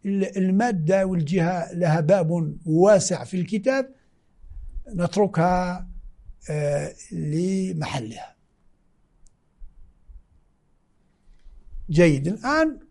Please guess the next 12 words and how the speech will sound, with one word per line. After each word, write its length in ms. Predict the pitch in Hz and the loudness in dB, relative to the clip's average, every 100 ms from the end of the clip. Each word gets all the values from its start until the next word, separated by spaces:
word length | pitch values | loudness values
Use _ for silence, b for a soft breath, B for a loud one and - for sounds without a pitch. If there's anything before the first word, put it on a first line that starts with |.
| _ | _
كل 300 | - 294 226 - | 2 4 4 2
ألف 280 | 202 147 | 2 2
باء، 240 | 123 135 - - - | -2 -4 -8 -14 -6
الجهة 520 | 208 160 262 180 185 214 - | -2 2 6 6 4 2 -2
أو 120 | 180 170 | 0 0
المادة 600 | 175 220 175 196 214 196 | 2 2 2 0 -2 -6
اتركها، 440 | 180 160 - 117 _ - _ _ _ _ _ _ _ - | -4 -4 -4 -16 _ -20 _ _ _ _ _ _ _ -10
الضرورة 760 | 143 139 151 165 151 147 143 139 | -6 -2 0 0 0 0 -2 -4
والإمكان 680 | 147 156 156 131 165 143 | -6 -2 -4 -2 -2 -2
والامتناع 640 | 151 160 170 151 214 226 - b b b - - | -4 -4 -4 -2 -4 -4 -12 b b b -16 -4
ما 140 | 185 | -4
عندنا 600 | 156 160 151 147 143 139 | -2 -4 -2 -4 -4 -8